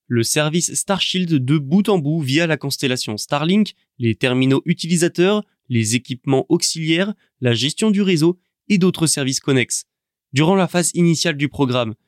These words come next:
SpaceX devrait recevoir quinze millions de dollars de la part de la Space Force pour soutenir cinquante-quatre partenaires de mission dans l'armée américaine.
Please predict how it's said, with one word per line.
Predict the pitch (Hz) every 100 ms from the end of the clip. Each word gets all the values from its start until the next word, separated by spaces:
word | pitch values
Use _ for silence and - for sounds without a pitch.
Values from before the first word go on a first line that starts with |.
| _ -
SpaceX | - 147 - 170 131
devrait | 131 110 117
recevoir | 120 - 131 160 165 _
quinze | - 196 185
millions | 170 165 160
de | 160 131
dollars | 139 143
de | 131
la | 123 -
part | 127
de | 127
la | 110
Space | - 151 143
Force | - 196 -
pour | - 123
soutenir | - 131 139 139 -
cinquante-quatre | - 165 147 151 143 147 - -
partenaires | 143 139 147 139 131
de | 135
mission | 143 - 156
dans | 135 143 180
l'armée | 190 170 160
américaine. | 139 127 117 135 143